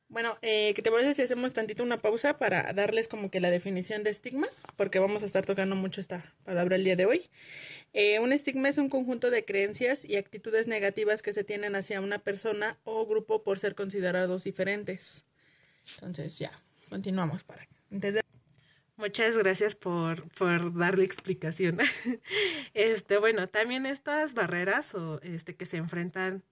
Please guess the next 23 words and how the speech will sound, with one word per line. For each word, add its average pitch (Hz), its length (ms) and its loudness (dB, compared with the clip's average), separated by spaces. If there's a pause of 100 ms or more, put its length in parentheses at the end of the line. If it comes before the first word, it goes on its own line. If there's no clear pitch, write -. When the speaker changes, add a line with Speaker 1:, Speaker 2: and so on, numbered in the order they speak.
Speaker 2:
dentro 180 400 2
del 170 180 2
tema 170 360 -2 (320)
también 190 280 2
tiene 220 260 2
que 185 120 4
ver 170 160 4
con 196 180 4
el 170 100 4
aislamiento 165 640 4
social, 175 520 2 (360)
y 202 160 4
este 208 240 2
estigma 254 720 0
puede 190 240 4
hacer 196 320 2
que 185 360 0
quienes 170 460 0 (200)
otra 190 280 0
vez 185 220 2
consideren 175 840 0 (140)
el 170 180 -2
aborto, 185 560 0